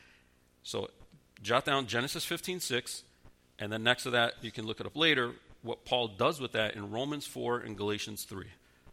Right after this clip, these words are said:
okay? Just so you can nerd out a little bit later and, and understand what we mean by regeneration, even in the Old Testament. Of course they had to, it had to be by faith.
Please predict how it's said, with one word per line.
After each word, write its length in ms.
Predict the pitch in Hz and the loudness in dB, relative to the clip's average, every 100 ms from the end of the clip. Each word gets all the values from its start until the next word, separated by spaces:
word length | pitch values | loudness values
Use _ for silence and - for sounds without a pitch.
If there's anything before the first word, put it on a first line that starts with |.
| _ - | _ -20
okay? 300 | - 98 113 - - _ - | -4 -2 -2 -6 -20 _ -8
Just 260 | 139 - | -4 -4
so 80 | - | -2
you 120 | 151 | -4
can 220 | 147 139 131 - _ 123 | 0 -2 -4 -16 _ -6
nerd 260 | 117 135 | 2 6
out 140 | 135 123 | 6 6
a 60 | |
little 180 | 127 127 | 2 0
bit 140 | 117 117 | -2 2
later 300 | 117 117 110 | 2 2 -2
and, 120 | 98 | -4
and 180 | 107 104 | -6 -4
understand 520 | 117 113 120 113 104 | -4 -4 -4 -4 -2
what 180 | 110 113 | -4 -4
we 100 | 110 | -6
mean 280 | 113 110 | -4 -4
by 160 | 104 101 | 0 0
regeneration, 840 | 101 117 110 110 110 117 - 113 - - - | 0 -4 -2 0 0 0 -2 -6 -10 -20 -4
even 260 | 131 147 156 | -2 2 2
in 80 | 156 | 2
the 120 | 147 | 2
Old 180 | 202 - | 2 0
Testament. 420 | 98 - 95 - - | -2 -2 -10 -14 -10
Of 160 | 117 | -10
course 380 | - 147 226 - | -4 0 0 -2
they 160 | 104 101 | -4 -2
had 240 | 107 101 | -2 -2
to, 220 | - 104 95 - - - _ | -4 -6 -8 -18 -20 -20 _
it 100 | 113 | -4
had 220 | 110 139 | 0 0
to 80 | - | 0
be 140 | 131 135 | -2 4
by 180 | 127 | 4
faith. 400 | - 120 92 - | 4 0 -2 -10